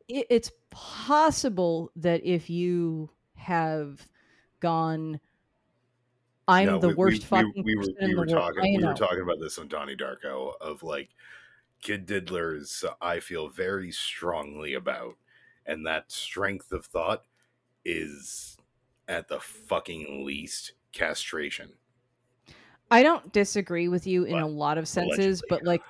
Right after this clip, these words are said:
Speaker 1: there, there's, uh, you, uh, even there's, e-, I will admit that the,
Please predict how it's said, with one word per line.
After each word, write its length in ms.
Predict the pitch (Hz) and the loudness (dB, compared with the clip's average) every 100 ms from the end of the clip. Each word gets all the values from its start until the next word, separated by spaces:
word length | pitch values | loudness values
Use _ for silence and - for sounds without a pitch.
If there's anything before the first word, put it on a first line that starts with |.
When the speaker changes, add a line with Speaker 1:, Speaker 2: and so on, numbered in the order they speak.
| - 175 | -16 4
Speaker 1:
there, 220 | 202 220 202 | 8 8 6
there's, 540 | 226 226 262 254 233 - - | 6 6 4 0 -4 -10 -2
uh, 200 | 170 170 147 _ - _ | -2 -2 -6 _ -20 _
you, 320 | 220 180 196 - | -6 0 0 0
uh, 60 | 247 - | -6 -4
even 300 | 233 359 311 | -4 -2 0
there's, 420 | 247 320 277 180 _ | 0 -2 -4 -6 _
e-, 180 | 120 107 _ - | -20 -20 _ -4
I 140 | 190 | -2
will 240 | 196 208 | 2 4
admit 340 | 226 220 190 - | 2 2 -2 -2
that 140 | 156 | -6
the, 120 | 156 | -4